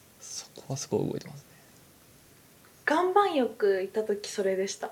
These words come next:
Speaker 1: あ、
Speaker 2: 私も。
Speaker 1: 行ったんですね。それもなんか
Speaker 2: そう、
Speaker 1: ちょっと久しぶり。
Speaker 2: 岩盤浴好き。そう、
Speaker 1: うん。
Speaker 2: 久しぶり。多分私は、いつかな。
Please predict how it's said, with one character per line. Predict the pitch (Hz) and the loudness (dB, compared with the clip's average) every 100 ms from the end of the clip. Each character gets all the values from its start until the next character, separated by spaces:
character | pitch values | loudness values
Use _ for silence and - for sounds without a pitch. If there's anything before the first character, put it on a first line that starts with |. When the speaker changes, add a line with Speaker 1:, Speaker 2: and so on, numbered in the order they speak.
| - | 0
Speaker 1:
あ、 | - - | 4 4
Speaker 2:
私 | 190 - 180 | 0 -8 -10
も。 | - - - - - | -12 -14 -18 -20 -6
Speaker 1:
行 | 123 | -2
っ | |
た | 127 | 0
ん | |
で | 95 | -2
す | - | -4
ね。 | - - - | -14 -16 -12
そ | - 170 | -2 2
れ | |
も | 147 | 2
な | 139 | 2
ん | |
か | - | 0
Speaker 2:
そ | 233 | -2
う、 | 202 | 0
Speaker 1:
ち | 254 | 2
ょ | |
っ | |
と | - | 2
久 | 302 247 | 2 2
し | - | 0
ぶ | |
り。 | - | -6
Speaker 2:
岩 | |
盤 | |
浴 | - - | -10 -14
好 | - | -10
き。 | 202 196 196 - - | -8 -8 -10 -18 0
そ | - 247 | 8 10
う、 | |
Speaker 1:
う | 175 | 10
ん。 | |
Speaker 2:
久 | 175 240 | 8 4
し | 254 | 4
ぶ | 233 | 2
り。 | - | 2
多 | 254 | 0
分 | 202 | 0
私 | 220 277 285 320 311 | 2 2 2 0 6
は、 | 349 330 - - - - - - - - - - - | 8 10 8 2 -12 -20 -16 -16 -16 -20 -20 -20 -20
い | - - | -20 -12
つ | - | -2
か | - 269 | 4 6
な。 | 240 233 220 208 | 6 2 0 -2